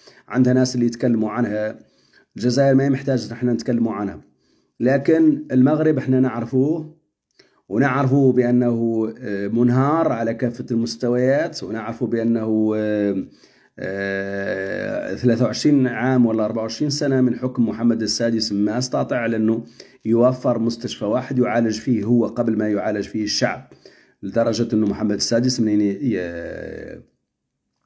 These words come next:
منين يمرض يعني يذهب إلى، إلى فرنسا يتعالج في فرنسا، ما يتعالج عنده في وطنه، ما يتعالج في بلده، ما يتعالج في المستشفيات اللي أسسها للشعب. ما يمشي مثلًا لبنو سينا في الرباط،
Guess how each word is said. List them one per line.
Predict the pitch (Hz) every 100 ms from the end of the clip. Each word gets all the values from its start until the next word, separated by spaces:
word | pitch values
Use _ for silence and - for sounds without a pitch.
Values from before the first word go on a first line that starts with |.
| -
منين | 101 107 113
يمرض | 139 135 135 156 - _ _ _ _
يعني | 127 127 117 127 135
يذهب | 139 135 151 143
إلى، | 139 131 135 131
إلى | 143 139 135
فرنسا | 147 180 165 - -
يتعالج | 120 117 120 156 143 123
في | 135
فرنسا، | 131 170 196 - 110
ما | 113
يتعالج | 127 131 156 151
عنده | 139 165 151
في | 135
وطنه، | 170 202 196 131 - - _ _ _
ما | 104 127
يتعالج | 147 135 117 135 147 151
في | 123 113
بلده، | 135 156 135 104
ما | 95 117
يتعالج | 120 117 107 135 151 131
في | 127
المستشفيات | 120 117 123 - 120 135 156 151
اللي | 120 117
أسسها | 113 - 127 120
للشعب. | 123 127 175 143 95 - - _ _ -
ما | 104 127
يمشي | 156 151
مثلًا | 151 131 131 135
لبنو | 117 110 113
سينا | - 127 117
في | 110
الرباط، | 107 120 135 135 -